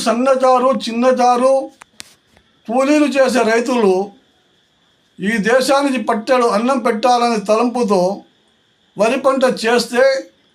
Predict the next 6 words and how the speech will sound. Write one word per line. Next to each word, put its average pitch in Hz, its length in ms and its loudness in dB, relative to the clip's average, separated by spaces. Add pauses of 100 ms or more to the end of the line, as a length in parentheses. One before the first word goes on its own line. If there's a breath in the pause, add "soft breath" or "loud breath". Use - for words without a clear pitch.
(440)
చెరువుల 262 400 2 (100)
కింద, 240 240 0 (840)
కాలువల 247 460 4 (120)
కింద 233 220 0 (1120)
నీరు 269 440 2 (120)
సా-, 240 200 -2